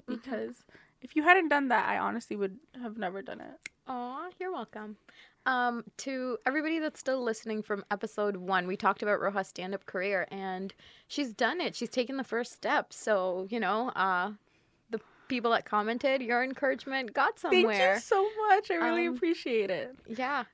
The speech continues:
Speaker 1: it was
Speaker 2: Hanson
Speaker 1: really cool.
Speaker 2: Minaj, and I'm coming for you. <laughs>
Speaker 1: Oh my God. How do we always go back to talking about Hasan Minhaj?
Speaker 2: I don't know, because literally this entire podcast was <laughs> inspired by him.
Speaker 1: True,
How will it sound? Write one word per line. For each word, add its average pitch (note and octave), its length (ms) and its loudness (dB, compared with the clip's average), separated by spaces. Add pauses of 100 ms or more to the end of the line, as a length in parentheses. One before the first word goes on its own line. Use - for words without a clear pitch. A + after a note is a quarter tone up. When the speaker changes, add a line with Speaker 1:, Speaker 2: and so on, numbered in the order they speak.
Speaker 1:
it A3 60 0
was C4+ 60 8
Speaker 2:
Hanson C#4 380 8
Speaker 1:
really C4 80 6
cool. A#3 100 4
Speaker 2:
Minaj, A#3 300 2
and G3 140 -2
I'm G3 100 -4
coming F#3+ 300 -6
for A3 160 2
you. C#4 200 8
<laughs> A#4 60 -2 (2750)
Speaker 1:
Oh E4 180 -4
my A#3+ 120 -2
God. A3 500 -2 (300)
How B3+ 160 2
do F#3+ 120 4
we A3 200 8
always B3+ 320 4
go C#4+ 140 -2
back C4 200 -2
to D4+ 100 -2
talking A3 360 -6
about G#3+ 200 0
Hasan A3 300 -6
Minhaj? F#3+ 460 -6
Speaker 2:
I A#3 120 2
don't C4 140 -2
know, A3 120 -4
because A3 340 -8
literally A3 420 -2
this G3+ 140 -10
entire G#3 400 0
podcast F#3+ 600 -4
was A3+ 160 -2
<laughs> - 0 -
inspired G3+ 560 2
by A3 160 2
him. A3 400 0 (160)
Speaker 1:
True, F#3 300 -8